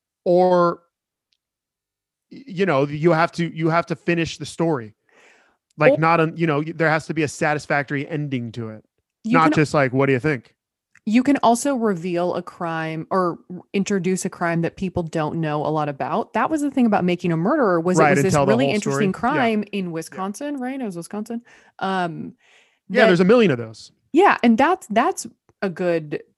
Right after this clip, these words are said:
Speaker 2: alleyway to go down too. Like, don't F with cats. Like, you didn't know about these crimes,
Speaker 1: Right.
Speaker 2: whereas, like, we know about Son of Sam. You said you know all about, like,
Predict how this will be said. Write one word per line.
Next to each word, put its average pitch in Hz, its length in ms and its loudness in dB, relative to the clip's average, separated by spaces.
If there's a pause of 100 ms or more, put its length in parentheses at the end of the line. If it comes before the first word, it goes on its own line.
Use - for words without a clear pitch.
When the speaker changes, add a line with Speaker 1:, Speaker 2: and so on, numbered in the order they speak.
(520)
Speaker 2:
alleyway 165 460 -2
to 170 80 -2
go 170 140 -4
down 165 240 -4
too. 220 480 -2
Like, 180 340 0 (300)
don't 170 160 0
F 175 120 -2
with 214 120 -8
cats. 233 280 -2
Like, 170 280 -8
you 220 260 0
didn't 262 460 -4 (560)
know 190 480 0
about 160 580 -2 (180)
these 156 840 -8
crimes, 190 500 0
Speaker 1:
Right. 123 120 -8 (520)
Speaker 2:
whereas, 202 320 0
like, 175 120 -4
we 170 120 -2
know 156 200 -4
about 202 220 -4
Son 208 100 -6
of 202 60 -8
Sam. 156 260 -10 (300)
You 269 140 4
said 254 260 4
you 202 80 4
know 175 120 4
all 156 120 4
about, 160 180 2
like, 180 160 -4